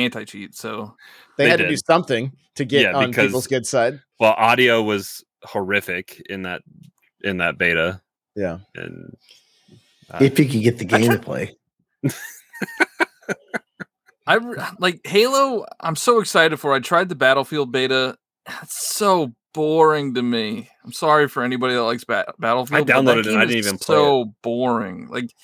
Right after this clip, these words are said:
Speaker 1: you don't see anybody for a very long period of time.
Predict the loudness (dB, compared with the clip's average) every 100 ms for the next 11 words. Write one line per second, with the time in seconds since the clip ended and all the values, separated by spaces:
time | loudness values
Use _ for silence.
0 | _ -18 -2 2 4 2 -4 -4 0 0
1 | 2 2 2 2 -2 -4 -4 -2 -6 -12
2 | _ _ _ _ -6 -6 -2 0 0 0
3 | 0 2 2 0 -2 0 0 -2 0 2
4 | 2 2 2 0 -2